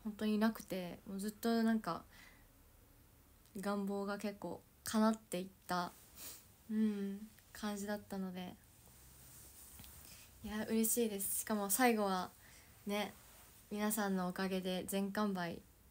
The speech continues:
しまして、十枚目も、うん、すごいね、最後まで。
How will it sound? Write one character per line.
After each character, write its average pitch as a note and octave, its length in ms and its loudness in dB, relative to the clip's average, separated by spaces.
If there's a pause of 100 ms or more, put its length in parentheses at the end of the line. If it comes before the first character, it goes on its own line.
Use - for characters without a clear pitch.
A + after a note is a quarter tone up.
し - 140 -6
ま G#3 160 4
し A3 80 0
て、 - 240 -4 (340)
十 G3+ 200 -4
枚 G3 180 0
目 G3 140 0
も、 F#3 200 -4 (580)
う G#3+ 40 -8
ん、 G3+ 300 -6 (4000)
す A3+ 80 -12
ご G#3 100 -6
い G3 80 -2
ね、 F#3 220 -2
最 G#3 220 0
後 F#3 100 -2
ま F3+ 140 -4
で。 - 140 -6